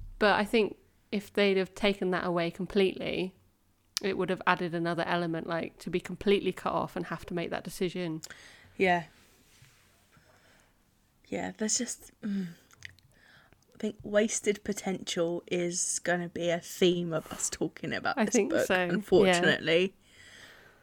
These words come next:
Speaker 2: 'Cause there's so much, like, the bare bones are there.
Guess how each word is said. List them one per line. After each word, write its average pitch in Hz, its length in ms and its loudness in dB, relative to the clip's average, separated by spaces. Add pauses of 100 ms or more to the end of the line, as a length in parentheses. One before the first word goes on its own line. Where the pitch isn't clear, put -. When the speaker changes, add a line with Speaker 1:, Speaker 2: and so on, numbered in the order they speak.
(180)
Speaker 2:
'Cause 180 440 -2 (720)
there's 180 140 -4
so 196 440 4
much, - 680 -2 (1040)
like, - 180 -2
the 196 80 2
bare 208 240 8
bones 190 500 8
are 165 80 0
there. 151 400 0